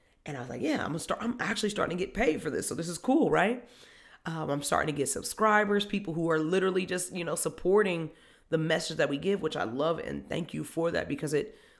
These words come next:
lets me know that I'm not talking to myself. But even if I was talking to myself, I'd probably be okay. But for those who have subscribed, thank you. But I was invited to do a podcast training for another group, and I've done a few,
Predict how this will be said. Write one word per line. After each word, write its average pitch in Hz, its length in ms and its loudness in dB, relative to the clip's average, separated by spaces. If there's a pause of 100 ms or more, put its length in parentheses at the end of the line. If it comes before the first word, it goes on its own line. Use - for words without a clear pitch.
lets 160 280 2
me 147 140 2
know 151 280 4
that 143 140 0
I'm 160 180 -2
not 185 200 2
talking 165 240 4
to 151 60 0
myself. 143 320 4
But 147 100 0
even 269 200 2
if 247 100 2
I - 60 2
was - 300 6
talking 311 200 -2
to - 60 -2
myself, - 280 0
I'd - 80 -4
probably - 220 2
be 208 160 2
okay. - 480 0 (560)
But 170 100 -2
for 165 120 0
those 165 280 4
who 170 160 2
have - 140 2
subscribed, - 560 -2
thank 190 240 0
you. 156 140 -2
But 135 360 -2 (1300)
I - 60 -20
was - 240 -12
invited 214 460 0
to 165 60 -8
do 160 120 2
a 156 100 2
podcast - 520 -4
training - 340 -8
for 147 400 -8
another 147 300 -6
group, 143 180 -4
and 143 80 -6
I've 139 120 -6
done 156 180 -4
a - 20 -6
few, 143 380 -10